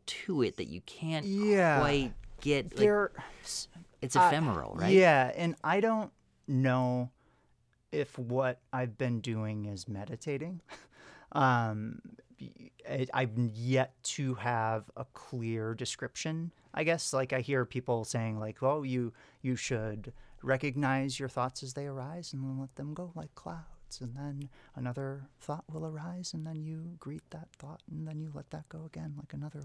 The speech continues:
Speaker 2: wisp of cloud." And,
Speaker 1: <laughs>
Speaker 2: um, but I think that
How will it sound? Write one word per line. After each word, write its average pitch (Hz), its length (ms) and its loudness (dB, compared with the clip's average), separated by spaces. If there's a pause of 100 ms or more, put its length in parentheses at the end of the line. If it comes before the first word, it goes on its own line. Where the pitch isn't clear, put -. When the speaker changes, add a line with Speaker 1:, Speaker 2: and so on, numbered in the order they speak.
Speaker 2:
wisp 151 240 -12 (100)
of - 120 -20
cloud." 147 240 -14 (580)
And, 175 100 4 (140)
Speaker 1:
<laughs> - 120 -8
Speaker 2:
um, 131 420 4 (180)
but 147 260 6 (240)
I 151 120 2
think 202 460 -2
that 127 320 4